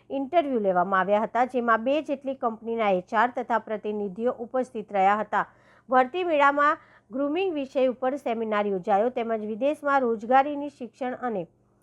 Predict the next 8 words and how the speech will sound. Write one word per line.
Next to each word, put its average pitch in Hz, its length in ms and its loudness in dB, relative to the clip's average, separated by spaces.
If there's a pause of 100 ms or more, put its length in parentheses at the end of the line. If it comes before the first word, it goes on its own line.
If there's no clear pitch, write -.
(380)
રોજગારીની 320 640 4
તકો 294 340 -2
તેમજ 262 420 -2 (500)
સેફ 294 280 2
લીગલ 269 360 2
માઇગ્રેશન 233 760 -2 (720)
અંગે 247 340 -2
તે, 247 220 -4